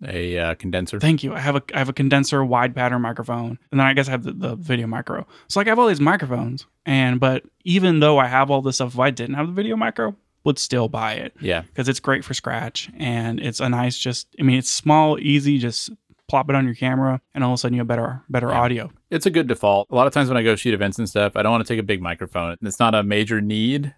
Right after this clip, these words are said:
Speaker 1: of what I'm doing, but the video micro is so small that it's, it feels like nothing to just take it with me and pop it on the camera. And then if I need audio, I have it.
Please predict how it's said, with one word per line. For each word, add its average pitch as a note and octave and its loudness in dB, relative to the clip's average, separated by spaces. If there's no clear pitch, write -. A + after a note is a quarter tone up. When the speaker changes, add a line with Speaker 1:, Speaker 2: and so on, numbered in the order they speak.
Speaker 1:
of A#2 -6
what A#2 2
I'm A#2+ 0
doing, C3+ 0
but G#2 0
the A2+ 2
video A2+ 0
micro G2+ -2
is F#2 -2
so G2 -2
small F2+ 0
that F2+ -2
it's, - -6
it G2 -6
feels B2 2
like G#2+ 0
nothing F#2+ -2
to F#2 0
just F#2 -6
take - -2
it B2+ -4
with A2 0
me G#2+ 0
and F#2 -2
pop F#2 -2
it F#2+ -2
on F2+ -2
the F2 -10
camera. A#2 2
And G2 -4
then G2 0
if E2+ -4
I F#2 -4
need F2+ -8
audio, F2 -4
I D#2+ -6
have D#2+ -10
it. E2+ -20